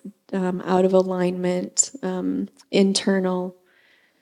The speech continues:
you can raise your hand and ask for prayer or pray for someone else. We have a hand over here. Um, if people around them can just lay your hands on them.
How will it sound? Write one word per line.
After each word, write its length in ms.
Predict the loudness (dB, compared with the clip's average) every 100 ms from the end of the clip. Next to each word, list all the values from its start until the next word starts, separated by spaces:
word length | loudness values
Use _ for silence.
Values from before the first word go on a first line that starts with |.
| _ _ _ _ _ _ _ _ _
you 100 | -2
can 180 | 0 0
raise 280 | 0 0 0
your 80 |
hand 320 | 2 2 2 0
and 120 | -4
ask 300 | -6 -6 -2
for 100 | -2
prayer 480 | 0 0 2 0 0
or 120 | 0
pray 200 | 6 6
for 160 | 6
someone 400 | 2 2 0 0
else. 400 | -2 -2 -2 -4 0
We 100 | 2
have 340 | 4 2 -4 -12 -8
a 80 |
hand 380 | -2 0 2 2
over 260 | 0 2 0
here. 540 | 0 0 2 0 -4 -10 _ _ _ _ _ _ _ _ _ _ 2
Um, 520 | 2 4 0 -4 -10 _ _ _ _ _
if 160 | -2 4
people 320 | 4 6 4
around 280 | 4 2 2
them 180 | -2 -2
can 180 | -2
just 240 | 0 0 0
lay 140 | 0
your 140 | 0 0
hands 420 | 0 0 -2 -4
on 220 | -4 -2
them. 320 | -2 -2 -6